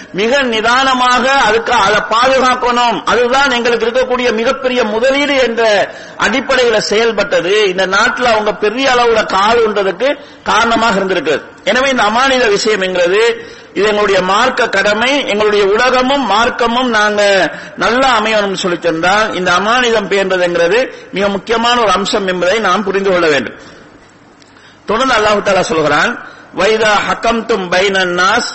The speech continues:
அன் தஹ்குமு பில் அத்ல்." நீங்கள் மக்களுக்கு மத்தியில நீதம் செலுத்தினால், நியாயமாக, நீதியாக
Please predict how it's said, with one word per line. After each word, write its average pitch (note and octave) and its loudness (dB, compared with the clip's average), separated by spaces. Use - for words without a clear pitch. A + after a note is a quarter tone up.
அன் F3 -2
தஹ்குமு G#3 -2
பில் E3+ 2
அத்ல்." A#2 -2
நீங்கள் G3+ 0
மக்களுக்கு A#3 -2
மத்தியில G#3 0
நீதம் G#3+ 0
செலுத்தினால், F3+ 0
நியாயமாக, G#3+ 0
நீதியாக A3 0